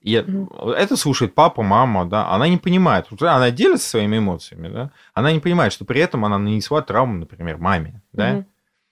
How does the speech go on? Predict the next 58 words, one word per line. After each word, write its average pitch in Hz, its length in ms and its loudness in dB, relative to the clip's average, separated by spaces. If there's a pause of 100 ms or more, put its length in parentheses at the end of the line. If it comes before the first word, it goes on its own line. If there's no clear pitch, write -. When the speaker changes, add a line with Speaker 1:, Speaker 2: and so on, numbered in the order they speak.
(220)
Speaker 1:
Во-первых, 101 400 2
она 113 180 2
и - 20 0
так 214 200 0
проживает, 110 540 2
собственно, - 360 -8
не, 104 140 0
не 107 160 0
лучший 95 320 -4
период, 98 340 -2
там, 82 200 -10
да, 117 200 0
в-, 85 600 -6
в-, 85 480 -14
боясь 113 380 4
за 85 100 -6
своего 87 260 -4
ребёнка. 87 420 -4
А 127 40 2
тут 151 200 -6
тебе 131 140 -4
ещё 127 200 -4
и - 20 -2
говорят, 123 340 2
что - 180 -14
ещё 131 180 -4
и - 40 2
у 110 80 0
тебя 117 200 0
и 117 40 0
горе, 139 420 2 (320)
и 107 120 -4
всё, - 200 -2
и 117 120 0
ещё 127 280 2
и, 135 160 4 (300)
а, 110 200 4
нарушают 123 420 2
твои 117 120 0
границы. 139 300 0
То 117 40 -2
есть - 140 -6
никто 127 280 0
не 101 100 2
разрешал 104 400 -2
пока 90 420 -2
вот 85 260 -8
тебе 110 240 -4
делиться 101 460 -4
это - 160 -16
с - 100 -14
кем-то, - 360 -14
да, 98 120 -4
со, - 180 -10
с - 140 -6
внешним 120 460 0
миром, 82 440 -4
да. 104 200 -6